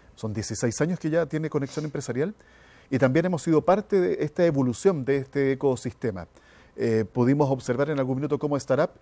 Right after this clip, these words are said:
Chile comienza a dar sus primeros pasos y con el paso del tiempo se ha transformado en un verdadero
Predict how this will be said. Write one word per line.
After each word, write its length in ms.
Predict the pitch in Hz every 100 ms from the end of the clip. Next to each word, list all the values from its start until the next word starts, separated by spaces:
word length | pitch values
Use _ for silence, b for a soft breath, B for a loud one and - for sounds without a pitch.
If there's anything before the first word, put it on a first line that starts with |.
| _
Chile 300 | - 185 190 233 b b b b
comienza 720 | - 127 147 175 - 185 185
a 60 | 120
dar 140 | 143
sus 140 | - 139
primeros 360 | 131 147 165
pasos 520 | - 190 - 214 - -
y 200 | 139 131
con 300 | - - 120
el 160 | 117 113 _ _ _ _ _ -
paso 240 | 247 -
del 200 | 208 147
tiempo 520 | - 208 110 92 151 B B B B
se 220 | - 151
ha 60 | 175
transformado 760 | 196 190 165 151 156 180 190
en 120 | - 131
un 140 | 135
verdadero 480 | 127 127 147 160